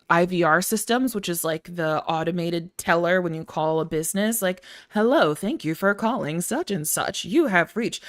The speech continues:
to reach such and such, press one, you know?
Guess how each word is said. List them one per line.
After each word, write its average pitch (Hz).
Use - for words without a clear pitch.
to 208
reach 285
such 359
and 175
such, 175
press 262
one, 180
you 170
know? 175